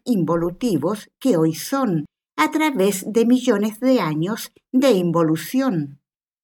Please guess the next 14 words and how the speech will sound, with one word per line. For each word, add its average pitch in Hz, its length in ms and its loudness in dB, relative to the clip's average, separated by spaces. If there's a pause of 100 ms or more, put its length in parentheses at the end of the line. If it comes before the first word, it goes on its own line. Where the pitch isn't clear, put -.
(1300)
Si - 220 0
observamos, 262 960 2
por 214 200 -2
ejemplo, 208 760 0
un 214 240 0
hormiguero, 254 880 2 (120)
nos 285 220 2
sorprende 233 600 0
la 240 100 2
estricta 240 680 -2
organización 247 880 0
social 165 540 -6
que 175 140 -4
tiene. 170 580 -2